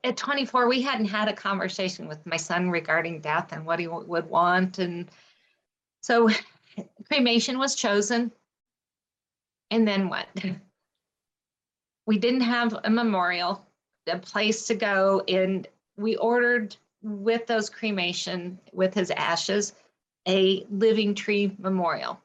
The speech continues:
And what that is, is, is that the ashes, a bit of dirt, some top, toppings like bark, and then the receipt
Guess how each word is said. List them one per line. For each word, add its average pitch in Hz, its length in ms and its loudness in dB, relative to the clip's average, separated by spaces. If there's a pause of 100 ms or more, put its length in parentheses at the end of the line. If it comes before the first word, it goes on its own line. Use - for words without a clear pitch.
(140)
And 220 100 0
what 233 200 0
that 208 160 -2
is, 208 340 -2
is, 185 540 -2
is 190 260 0
that 170 240 -6
the - 140 -2
ashes, 208 640 -2 (540)
a 165 100 -4
bit 196 240 -4
of 190 120 -2
dirt, 180 380 0
some 175 300 -4
top, 185 500 0 (220)
toppings 185 880 -2
like 170 260 -2
bark, 175 400 2 (380)
and 202 180 4
then 202 260 2
the 202 120 0
receipt 208 540 0